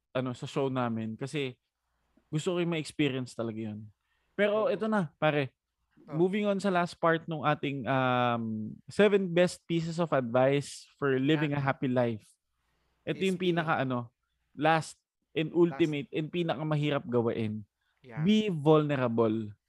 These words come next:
Speaker 2: Yan.
Speaker 1: Eh,
Speaker 2: Oo,
Speaker 1: alam,
Speaker 2: tama.
Speaker 1: kaya siya mahirap, pare. Kasi, unang-una, hindi ko alam ibig sabihin ng vulnerable.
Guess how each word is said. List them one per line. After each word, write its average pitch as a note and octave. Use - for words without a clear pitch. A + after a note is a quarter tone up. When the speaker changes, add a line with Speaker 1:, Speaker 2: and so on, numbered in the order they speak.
Speaker 2:
Yan. A2+
Speaker 1:
Eh, C#3
Speaker 2:
Oo, -
Speaker 1:
alam, C3+
Speaker 2:
tama. A2+
Speaker 1:
kaya G3+
siya A#3
mahirap, F3
pare. A#2
Kasi, B2
unang-una, E3
hindi F3+
ko F3+
alam F3+
ibig D#3+
sabihin D3
ng C#3+
vulnerable. A#2+